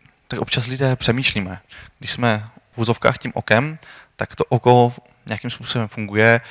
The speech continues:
může se hýbat nahoru, dolů, doleva, doprava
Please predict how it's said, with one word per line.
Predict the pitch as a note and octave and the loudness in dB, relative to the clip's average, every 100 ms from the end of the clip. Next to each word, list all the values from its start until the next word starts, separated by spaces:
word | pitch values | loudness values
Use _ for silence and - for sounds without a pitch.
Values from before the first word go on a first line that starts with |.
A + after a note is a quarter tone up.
| - - _ _ _ _ _ - | -20 -20 _ _ _ _ _ -6
může | A2 A2 | -2 0
se | - | 0
hýbat | A#2 A2+ G2 G2 | -2 0 -2 -2
nahoru, | G2+ A#2 G2 | -4 -4 -4
dolů, | F#2 A2+ D#3 E3+ - _ - | 2 6 6 4 -2 _ 0
doleva, | A2+ G#2+ G#2 | 2 4 4
doprava | - A#2 A#2+ C#3 E3 | 2 2 4 2 2